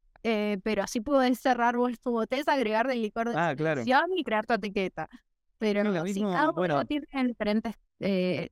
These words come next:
Speaker 1: experiencias que la verdad son únicas y son muy buenas para hacer.
Speaker 2: Sí, vos has trabajado en Domiciano, eh,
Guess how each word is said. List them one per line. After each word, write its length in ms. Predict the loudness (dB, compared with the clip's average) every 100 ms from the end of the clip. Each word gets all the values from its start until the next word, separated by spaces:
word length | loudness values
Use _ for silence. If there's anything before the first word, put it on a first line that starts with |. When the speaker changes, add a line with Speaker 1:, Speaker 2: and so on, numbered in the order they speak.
| -6
Speaker 1:
experiencias 600 | -6 -2 0 0 -2 -2
que 120 | 0
la 100 | 0
verdad 180 | 0 -2
son 280 | -4 -6 -6 -4
únicas 520 | 0 2 4 4 2
y 60 | -2
son 540 | -4 -2 -2 -6 -8
muy 460 | -6 -2 2 2 2
buenas 260 | 0 -2 -6
para 140 | -12
hacer. 140 | -16 _ _ _ _ _ _ _ _
Speaker 2:
Sí, 200 | 0 4
vos 160 | 4 4
has 120 | 2
trabajado 380 | 0 0 0 0
en 60 |
Domiciano, 720 | 2 0 2 4 4 2 -2 -8 _
eh, 960 | -2 0 2 0 0 -2 -2 -4 -8